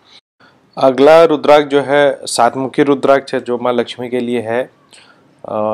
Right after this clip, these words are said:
ये नीलम का भी substitute होता है और शनि देव जो है इस पर विराजते हैं, ये शनि ग्रह के लिए है। ये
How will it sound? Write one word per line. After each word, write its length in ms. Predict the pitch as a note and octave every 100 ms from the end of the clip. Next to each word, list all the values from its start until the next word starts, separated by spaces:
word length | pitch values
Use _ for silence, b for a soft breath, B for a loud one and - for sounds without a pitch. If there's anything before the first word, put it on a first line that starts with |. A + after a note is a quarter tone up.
| G#2+ G#2+
ये 180 | A#2 B2+
नीलम 400 | B2+ B2 C3 C3
का 140 | C3
भी 120 | B2+
substitute 640 | C3 C#3 - B2 C3+ C3+ B2+
होता 240 | B2 B2
है 200 | A#2+ F3
और 360 | D#3+ C3 E3 - -
शनि 420 | - C#3 D3+ E3+
देव 260 | C#3+ C#3+ C3+
जो 180 | A#2+
है 380 | G#2 G2+ C#3 F3+ A#2
इस 80 |
पर 180 | - B2+
विराजते 440 | A2+ G2+ F#2+ - F#2+
हैं, 200 | F#2+ F#2+
ये 120 | G#2
शनि 300 | A2+ A#2 A#2
ग्रह 180 | A2 G#2
के 160 | -
लिए 220 | G2 F#2+ F#2
है। 60 | - _ B B B B _
ये 460 | A2 D#3 G3 G3+